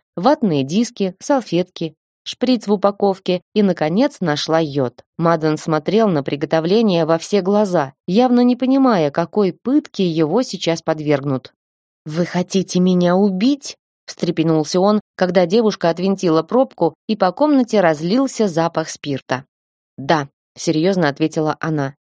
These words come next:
"Ты же нас не пощадил?" Мадан задёргался, но в этот раз все попытки освободиться оказались тщетными. Он рычал, скалил зубы и крутил головой, не давая к себе прикоснуться.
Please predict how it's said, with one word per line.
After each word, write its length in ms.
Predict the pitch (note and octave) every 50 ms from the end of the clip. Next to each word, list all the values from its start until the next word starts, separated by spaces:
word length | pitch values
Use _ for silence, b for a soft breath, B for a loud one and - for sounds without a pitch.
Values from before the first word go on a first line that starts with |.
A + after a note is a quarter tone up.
| _ -
"Ты 140 | A3+ A3+
же 120 | G3+ F#3 E3+
нас 220 | F3 D#3+ D#3+ -
не 140 | - E3+ E3
пощадил?" 600 | E3 E3 D#3+ - - F3 E3+ A3 B3+ C4 A#3+ - _ _ _ _ _
Мадан 400 | D3 D3+ D3+ D3+ D3 D#3 D#3 D#3
задёргался, 760 | D#3 E3+ E3 E3 A3 B3 A#3 G3 F#3 F3+ E3+ - - D#3+ D3+ - _ _ -
но 140 | G#3 A3
в 60 | A3+ D4
этот 220 | D#4 D#4 A#3+ -
раз 240 | G#3 A3+ C4+ C#4 -
все 220 | - - - D4+
попытки 480 | D#4 - A#3 G#3+ - B3+ B3+ - - F#3+
освободиться 880 | F3 E3 - - E3 D3+ D3 D#3 D3+ D#3 F#3+ C#4 C#4 - - - G#3+
оказались 680 | F#3+ F3+ - C#3+ C#3 C3+ E3+ E3 E3 E3 D#3+ - - - -
тщетными. 640 | - - - D#3 D3+ D3 - D3 C#3 C3+ C3 C3 - _ _ _ _ _ _ _ _ -
Он 160 | D3 D3+ D3+
рычал, 540 | D3+ F3+ F#3 F3+ - G#3+ G3 F3 D#3 D3 - _ _ -
скалил 420 | - - - E3 E3+ F3+ F3+ F3+
зубы 480 | F3+ E3+ D#3+ F#3 B3 B3+ G#3+ F3+ E3+ D3+
и 40 |
крутил 400 | C#3+ - F#3 F#3+ E3+ - G3 G3+
головой, 580 | F#3 E3 F#3+ G#3 G#3 A3 G#3+ G#3 F3+ D#3 C#3 - _ _
не 160 | - F#3+ A3 G#3+
давая 340 | A3+ A#3 F3+ E3+ D3 C#3
к 60 | C#3 -
себе 260 | - D#3 D3 D3+ D3
прикоснуться. 800 | - D#3 D#3 - E3+ E3 - E3+ D#3 C#3+ C#3+ - - C3 C#3